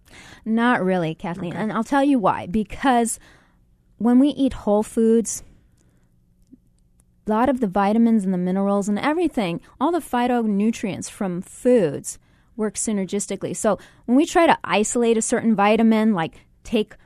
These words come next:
Speaker 1: vitamin E on the side or try to take some extra vitamin C or B twelve, um, we don't really know that we're getting the benefit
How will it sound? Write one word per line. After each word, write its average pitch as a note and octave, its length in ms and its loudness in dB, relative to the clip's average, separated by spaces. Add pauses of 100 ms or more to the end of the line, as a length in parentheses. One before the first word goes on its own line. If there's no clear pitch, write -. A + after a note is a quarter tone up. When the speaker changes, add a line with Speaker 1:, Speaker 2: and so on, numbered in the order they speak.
(120)
Speaker 1:
vitamin G#3 440 0
E G#3+ 200 4
on G#3 200 2
the F#3 80 2
side G#3 600 4
or D3+ 140 -2
try G3+ 240 -4
to G3 100 -6
take G3+ 240 -8
some F3 260 -6 (380)
extra G#3 360 -2
vitamin F3 540 0
C A#3 420 2
or F3 140 2
B F3+ 220 -6
twelve, G#3 600 -2 (400)
um, G3+ 240 -4
we F4 220 0
don't A4 160 -2
really C4 220 4
know A3+ 180 4
that A3+ 140 2
we're G#3 100 -4
getting A3 300 0
the G3+ 100 -2
benefit G3+ 560 -2